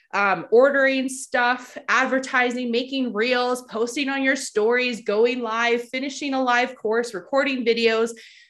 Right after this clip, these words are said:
that's a lot of stuff. And you have to be able to juggle it all. So that's where, like, I started doing it that way. So it only,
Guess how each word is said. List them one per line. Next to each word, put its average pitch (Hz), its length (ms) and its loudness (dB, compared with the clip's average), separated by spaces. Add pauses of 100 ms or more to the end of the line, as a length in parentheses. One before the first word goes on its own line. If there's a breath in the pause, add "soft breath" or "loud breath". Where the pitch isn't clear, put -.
that's 233 260 0
a 302 80 2
lot 208 540 0
of 196 120 -4
stuff. 208 500 -4
And 190 160 -6
you 220 100 -2
have 226 260 -4
to 247 100 -8
be 214 120 -8
able 208 180 -6
to 208 120 -4
juggle 190 460 -6
it 165 140 -4
all. 151 360 -6 (240 loud breath)
So 214 560 0 (100)
that's 202 360 -2
where, 226 100 0
like, 190 160 -2
I 175 80 0
started 185 340 -6
doing 175 220 -6
it 175 140 -10
that 156 180 -4
way. 185 60 -6
So 196 140 -6
it 202 60 -4
only, 214 300 -4